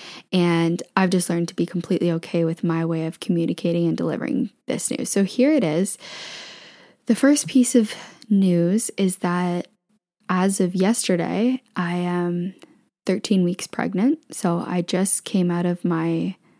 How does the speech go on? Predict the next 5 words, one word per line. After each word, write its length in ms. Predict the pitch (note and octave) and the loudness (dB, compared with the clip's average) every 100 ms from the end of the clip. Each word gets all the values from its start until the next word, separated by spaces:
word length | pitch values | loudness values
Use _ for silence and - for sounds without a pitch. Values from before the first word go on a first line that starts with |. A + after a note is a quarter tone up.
| _ | _
first 400 | - - A#3+ A#3+ | -20 2 2 2
trimester 800 | - F3+ E3 F3 - F#3 A3 C4 - | 0 0 0 -2 -2 0 0 -2 -4
of 120 | F#3 - | -6 -6
pregnancy, 680 | F#3+ F3 F3 G3 A#3 C#4+ - - - - - _ | -6 -2 -2 0 2 2 -2 -16 -20 -20 -20 _
and 840 | G3 F3+ F3+ F3+ F3 F3 G#3+ - | 0 2 2 2 0 -2 -2 -6